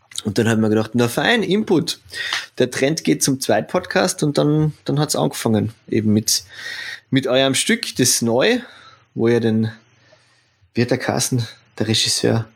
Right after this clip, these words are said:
Also nein, der, der, der, von dem ihr die ganze Zeit redet, der, der Theatermann, der Theatermann. Wie hat denn der geheißen? Es ist nämlich lustig, weil er ist nämlich der Follower auf Twitter von einem Freund von mir. Und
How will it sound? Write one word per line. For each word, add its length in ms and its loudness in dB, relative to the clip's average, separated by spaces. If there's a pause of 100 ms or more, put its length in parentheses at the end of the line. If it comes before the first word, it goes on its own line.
(120)
Also 200 -2
nein, 140 2
der, 100 4
der, 160 0
der, 180 0
von 140 -4
dem 140 2
ihr 60 2
die 80 2
ganze 240 0
Zeit 120 -6
redet, 400 0
der, 260 0 (1080)
der 80 -2
Theatermann, 600 -2
der 140 -12
Theatermann. 400 0 (360)
Wie 100 -2
hat 160 2
denn 60 -2
der 100 0
geheißen? 400 -2 (640)
Es 120 4
ist 100 2
nämlich 260 2
lustig, 300 -2
weil 140 2
er 60 2
ist 100 -2
nämlich 180 -2
der 120 -2
Follower 640 -2
auf 160 -2
Twitter 300 0
von 140 0
einem 120 2
Freund 260 0
von 160 -2
mir. 200 4
Und 100 -4